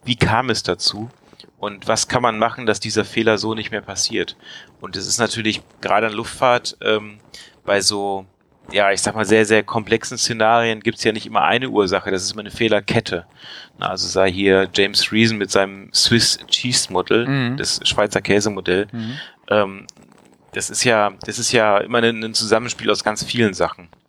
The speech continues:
Speaker 1: Und, ähm, ja, Just Culture in einem Satz zu erklären, ist, glaub ich, schwer. Ähm, generell ist es so, man darf halt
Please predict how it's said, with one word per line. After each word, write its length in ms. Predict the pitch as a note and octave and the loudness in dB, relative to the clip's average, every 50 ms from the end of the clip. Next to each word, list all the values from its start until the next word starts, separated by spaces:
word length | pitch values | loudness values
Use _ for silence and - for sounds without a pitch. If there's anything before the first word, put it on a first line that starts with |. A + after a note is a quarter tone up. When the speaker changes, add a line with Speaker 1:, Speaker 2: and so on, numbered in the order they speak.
| _ _ _ _ _ _ _ _ _ _ _ _ _ - - - - - - - - _ _ | _ _ _ _ _ _ _ _ _ _ _ _ _ -14 -14 -12 -14 -14 -16 -18 -20 _ _
Speaker 1:
Und, 400 | - G2+ G2+ F#2+ _ - - - - _ _ - | -12 -12 -12 -12 _ -10 -10 -10 -10 _ _ -6
ähm, 460 | F#2+ F#2+ F#2 F#2+ F#2 F2+ F2+ F#2+ - _ _ _ _ _ _ | -6 -6 -6 -8 -14 -20 -20 -20 -20 _ _ _ _ _ _
ja, 180 | - F2 F#2+ | 0 0 0
Just 300 | G2+ - A#2+ G#2 - - | 2 0 -2 -2 -2 -2
Culture 320 | - A2 A#2 B2 - A#2 G2 | 0 0 0 0 -2 0 0
in 60 | E2 | 0
einem 140 | A2 A2+ G#2+ | 0 0 0
Satz 240 | A#2 A#2 - - - | -2 -2 -2 -2 -2
zu 80 | A#2 | -2
erklären, 300 | G#2+ G#2+ - - A2 G#2 | -2 -4 -2 -2 -2 -2
ist, 120 | G2 F#2+ - | -2 -8 -12
glaub 120 | F#2+ F#2+ | -14 -12
ich, 120 | F#2+ - | -4 -4
schwer. 380 | - - E2+ F#2+ F#2 F2+ F2 F2 - - - - - - - _ _ _ _ - | -4 -2 -2 -2 -2 -2 -2 -4 -8 -18 -18 -18 -18 -18 -20 _ _ _ _ -2
Ähm, 420 | F#2+ F2+ F2+ F2+ F2+ F2+ F2+ F2+ _ - - | -2 -2 -2 -4 -12 -20 -20 -20 _ -6 0
generell 680 | - A2+ A#2+ C3+ B2+ B2 A#2+ A#2+ A#2+ A#2+ A#2+ - - - - | 2 4 4 4 4 4 4 6 4 4 2 -2 -6 -12 -18
ist 160 | - A2+ G#2+ A2 | -14 -12 -8 -6
es 180 | G#2+ - - - | -4 -2 -2 -2
so, 220 | G#2 G#2+ G#2+ G#2+ | -2 -2 -4 -4
man 200 | G2+ G#2 G2 G2 | -4 -4 -2 2
darf 320 | G2+ G2+ A2+ A2+ - - | 2 2 2 2 0 0
halt 500 | A#2 A2 G#2+ G#2 G2 - - - - - | 0 2 2 2 0 -2 -6 -6 -8 -12